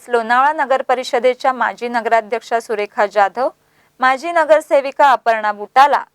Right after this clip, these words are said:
भाजपा महिलाध्यक्षा पार्वती रावळ, अश्विनी जगदाळे, सुजाता मेहता, माजी नगराध्यक्ष श्रीधर पुजारी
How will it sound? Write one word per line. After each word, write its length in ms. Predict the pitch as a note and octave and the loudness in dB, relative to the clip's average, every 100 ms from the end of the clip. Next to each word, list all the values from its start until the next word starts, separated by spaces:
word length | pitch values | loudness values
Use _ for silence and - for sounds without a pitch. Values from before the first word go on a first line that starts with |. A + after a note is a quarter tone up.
| _ _ _ | _ _ _
भाजपा 500 | - B3+ A#3 D4 D4+ | -2 0 0 0 0
महिलाध्यक्षा 720 | D4 C4 A3+ A#3 G#3 B3 - A#3+ | 0 -2 0 0 0 -6 -2 0
पार्वती 520 | - G#3+ G#3 G#3+ A3 | 2 0 -2 -6 -2
रावळ, 340 | G#3 F#3+ A3 D#4+ - _ _ _ | 0 0 0 -4 -6 _ _ _
अश्विनी 440 | G#3+ - B3 C4+ D4 | -4 -2 -6 -6 -2
जगदाळे, 560 | A3+ G#3 A3+ C#4 A3+ - | 0 2 4 4 2 -6
सुजाता 560 | - A3+ G3+ A3 A3 A#3 | -16 -12 -2 0 2 0
मेहता, 460 | A3+ A3+ G#3+ A#3+ D#4+ - _ _ _ | -2 -10 -4 0 0 -4 _ _ _
माजी 340 | A#3 B3 A#3+ E4+ | 0 0 -2 -2
नगराध्यक्ष 640 | E4+ D4+ D4 B3 C4+ D4+ | 0 2 2 0 -2 -2
श्रीधर 340 | C4+ C4 A3 G#3+ | -4 -4 -2 -2
पुजारी 500 | A3+ A3 G#3 G#3+ | -4 -2 0 0